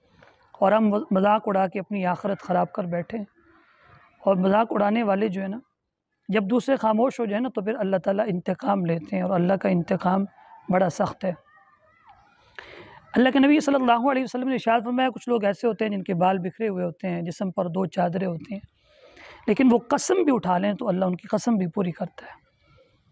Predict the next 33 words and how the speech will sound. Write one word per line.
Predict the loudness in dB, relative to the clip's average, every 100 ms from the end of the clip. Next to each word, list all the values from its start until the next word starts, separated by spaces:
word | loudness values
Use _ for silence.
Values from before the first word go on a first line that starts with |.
| _ -10
ख्याल | 0 0
करना | 2 0 0
चाहिए। | -2 -4 -4 -6 -10 _ _ _ _ _ -20 _ _ _ -4
एक | -2
स्टोरी | 0 2 4 4
है | 4 2
कि | 2 0 -2 -6 _ _ -8
खालिद | 0 0 0 -2
और | -4
सैफ | -4 0 0 0 _ -10
ये | -6
नमाज | -2 2 0 0
के | -6
बड़े | -2 -2
पाबंद | 0 0 4 2 0
थे। | -6 -8 _ _ _ _ _ _ _ _ _ -4
एक | 0
मरतबा | 0 2 0
इत्तेफाक | 2 -2 0 -2 0
ये | -4
हुआ | -2 -2 -2
कि | -4 -6 -6 _ _
सैफ | _ -4 0 0 0 -6
जो | -4
है | -2
वो | -4 -4
सुबह | -2 0 2
की | 0
नमाज | 0 2 0 -2
पढ़ | -4
लेट | 0 -2 -2
हो | -6
गया। | -6 -8